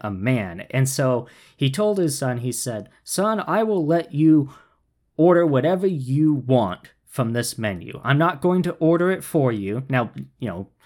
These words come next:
I think he set some boundaries of what was reasonable, right? Don't just go and order, you know,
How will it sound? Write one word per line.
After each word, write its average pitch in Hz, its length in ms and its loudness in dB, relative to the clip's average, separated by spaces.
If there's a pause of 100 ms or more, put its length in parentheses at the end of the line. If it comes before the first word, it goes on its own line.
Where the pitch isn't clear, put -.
(180)
I 123 80 0
think 135 220 0
he 143 80 0
set 135 240 0
some 147 200 2
boundaries 113 640 0
of 101 160 -6 (260)
what 127 240 0
was 143 240 4
reasonable, 131 760 4
right? 120 240 0
Don't 123 200 -2
just 131 240 -4
go 127 220 0
and 127 100 0
order, 120 460 -2
you 110 180 -6
know, 92 180 -12